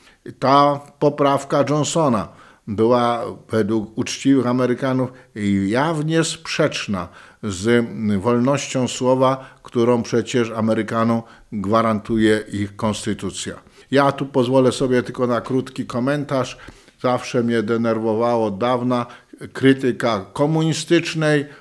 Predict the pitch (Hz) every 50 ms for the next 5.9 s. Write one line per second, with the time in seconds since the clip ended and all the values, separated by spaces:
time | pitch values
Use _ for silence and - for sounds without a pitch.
0 | _ _ _ - - 135 143 147 151 139 - - 143 127 131 - 131 127 123 127
1 | - 151 143 - - 139 127 135 135 135 123 127 123 104 - - 123 104 - 127
2 | 123 123 117 113 110 - - - - - - _ _ - 113 110 131 135 139 135
3 | 131 131 131 131 127 123 123 107 101 110 127 135 135 127 127 120 - - 131 123
4 | - - - 127 120 131 135 131 131 139 131 131 - - - - - - _ -
5 | - 107 - - 139 139 147 147 160 165 147 - 147 135 131 123 113